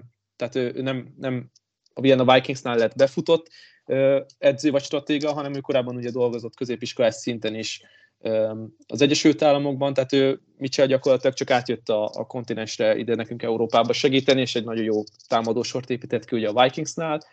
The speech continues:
Ö, Tyler Buchnernek is egyébként volt segítője még a, a középiskolában, aki ugye a Notre Dame-re ígérkezett el,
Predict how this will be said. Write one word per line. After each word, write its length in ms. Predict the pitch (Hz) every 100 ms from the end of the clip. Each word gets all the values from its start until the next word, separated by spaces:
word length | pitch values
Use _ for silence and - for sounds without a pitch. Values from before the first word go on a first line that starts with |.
| _ _ _ _
Ö, 720 | 131 131 135 135 135 139 135 139
Tyler 280 | - 117 110
Buchnernek 540 | 113 104 - 107 101
is 120 | 107 -
egyébként 400 | 107 104 110 104
volt 180 | 107
segítője 460 | 101 110 107 107 110
még 220 | 104 104
a, 220 | 104 101 104 - _
a 140 | - 110
középiskolában, 720 | 131 123 117 - 117 113 117
aki 200 | 110 -
ugye 120 | 113
a 40 | 110
Notre 280 | 107 110
Dame-re 440 | 107 107 104 107 107 _ _ _ _
ígérkezett 720 | - 123 123 117 131 117 -
el, 320 | 147 139 143